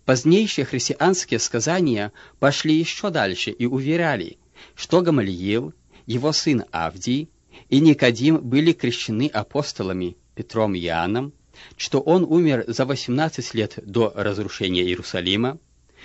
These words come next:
что его мощи обретены в четыреста шестнадцатом году Кафар Гамале,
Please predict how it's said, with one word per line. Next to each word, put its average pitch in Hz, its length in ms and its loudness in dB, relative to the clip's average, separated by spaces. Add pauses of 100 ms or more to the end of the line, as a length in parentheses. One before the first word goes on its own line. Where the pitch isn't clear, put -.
(180)
что - 200 0
его 151 200 6
мощи 160 580 0 (240)
обретены 131 720 2
в - 100 -16
четыреста 135 680 -2
шестнадцатом 123 680 -2
году 107 440 -2 (360)
Кафар 117 520 0
Гамале, 98 600 -6